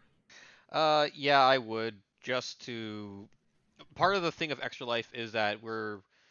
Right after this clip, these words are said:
we're doing everything we can to raise money for these kids and for the kids' hospitals, and going twenty-four hours is part of the suffering of it. That otherwise,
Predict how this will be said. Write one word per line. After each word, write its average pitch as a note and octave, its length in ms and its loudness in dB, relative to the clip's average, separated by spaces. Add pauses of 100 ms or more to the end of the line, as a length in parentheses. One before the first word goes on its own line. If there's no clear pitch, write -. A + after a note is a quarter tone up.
(440)
we're B2+ 120 -8
doing C#3 320 0
everything B2+ 280 0
we A2 100 -12
can A2+ 320 -6
to A2+ 80 -12
raise A2 200 -6
money A2 200 -8
for A2+ 140 -18
these G#2 220 -12
kids G2+ 640 -14 (100)
and G2 340 -10
for A#2 160 -12
the G#2 160 -16
kids' - 240 -12
hospitals, G2+ 640 -10 (500)
and G#2 440 -2 (920)
going D3+ 240 -4
twenty-four D#3+ 340 -4
hours C3 320 0
is A2 80 -12
part C3 260 -4
of A2+ 300 -4
the A2 160 -10
suffering D#3 580 -8
of D#3+ 120 -4
it. - 280 -12 (500)
That A#2+ 260 -2
otherwise, D#3+ 500 6